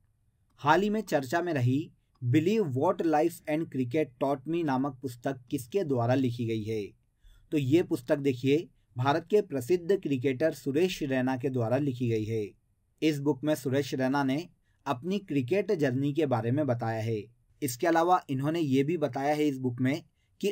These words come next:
उन्हें अपनी क्रिकेट जर्नी के दौरान किन किन चुनौतियों का सामना करना पड़ा था और क्या क्या प्रॉब्लम फेस करनी पड़ी थी। तो Believe What Life and Cricket Taught Me सुरेश रैना की पुस्तक है। आंसर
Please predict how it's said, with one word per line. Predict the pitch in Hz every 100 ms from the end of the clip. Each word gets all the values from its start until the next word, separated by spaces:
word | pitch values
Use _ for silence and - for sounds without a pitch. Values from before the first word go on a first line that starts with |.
| -
उन्हें | 147 180
अपनी | 180 185 185
क्रिकेट | 151 127 160 156
जर्नी | 147 131 143
के | 151
दौरान | 131 120 127 160 - _ _ -
किन | 175 185
किन | 214 220
चुनौतियों | 208 151 139 127 151
का | 151
सामना | - 135 120 131
करना | 123 120 131
पड़ा | 135 139
था | 147 165 180 _ -
और | 180 180
क्या | 165
क्या | 165 208
प्रॉब्लम | 202 143 127 147 151
फेस | 131 135 -
करनी | 131 120 120
पड़ी | 120 113
थी। | 107 117 104 - _ _ _ _ -
तो | 139 127
Believe | 131 147 160 120
What | 127 156 156
Life | 143 151 - 143
and | 147 127
Cricket | 123 131 139 -
Taught | 123 120
Me | 139 185 240 _ _ _ -
सुरेश | 160 175 226 -
रैना | 160 131 123
की | 120 165
पुस्तक | 131 120 123 117
है। | 117 101 - _ _ _ -
आंसर | 131 120 120 -